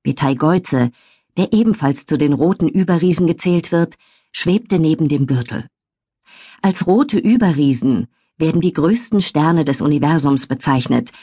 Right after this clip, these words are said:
wobei Beteigeuze so riesig ist, dass er, würde man ihn in unser Sonnensystem stecken,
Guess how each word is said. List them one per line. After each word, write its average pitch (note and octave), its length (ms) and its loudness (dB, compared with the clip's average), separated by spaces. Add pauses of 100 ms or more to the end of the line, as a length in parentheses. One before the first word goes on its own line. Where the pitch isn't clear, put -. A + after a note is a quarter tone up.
(280)
wobei F#3+ 320 2
Beteigeuze F3 840 0
so G3+ 180 2
riesig D3+ 440 0
ist, - 280 -2 (280)
dass G3+ 200 0
er, F#3 340 2 (260)
würde A#3 300 2
man G#3+ 260 4
ihn G3 220 2
in D#3 140 0
unser D3+ 260 2
Sonnensystem D3+ 720 0
stecken, C#3 560 -2